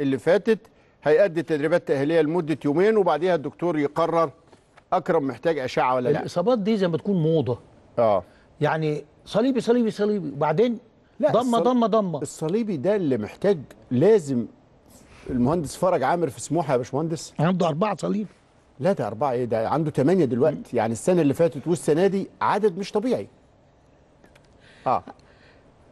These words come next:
Speaker 2: ال-، آه، يعني الصليبي إصابة لعينة ربنا يعني ما يوريهاش لحد، لكن كمان الش-، الشد الخلفية والضمة وال-، س-، أنا بتكلم على الإصابات الموضة، يعني س-،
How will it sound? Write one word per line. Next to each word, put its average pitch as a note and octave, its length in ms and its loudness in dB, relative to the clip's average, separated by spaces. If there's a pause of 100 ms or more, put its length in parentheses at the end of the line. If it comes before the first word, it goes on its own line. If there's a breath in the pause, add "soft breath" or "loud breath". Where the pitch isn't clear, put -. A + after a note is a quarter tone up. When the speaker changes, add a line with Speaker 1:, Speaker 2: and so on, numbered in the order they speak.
(140)
Speaker 2:
ال-، E3 200 0
آه، E3+ 520 0 (180)
يعني E3+ 360 -2
الصليبي G3 720 2 (540)
إصابة F3+ 480 2
لعينة F#3 600 2
ربنا D#3+ 500 0
يعني C3 280 0
ما C#3 120 2
يوريهاش C#3+ 340 2
لحد، A2+ 200 -2 (600 soft breath)
لكن F#3+ 300 0 (480)
كمان G#3+ 400 0 (200)
الش-، - 200 -6 (140)
الشد E3+ 440 2
الخلفية E3 600 2
والضمة D3+ 540 0
وال-، A#2 640 -4
س-، - 140 -14 (1300 loud breath)
أنا G3+ 180 0
بتكلم G3 400 0
على F3 80 0
الإصابات F3 380 -2
الموضة، D3 440 0
يعني D3 240 0
س-، - 140 -14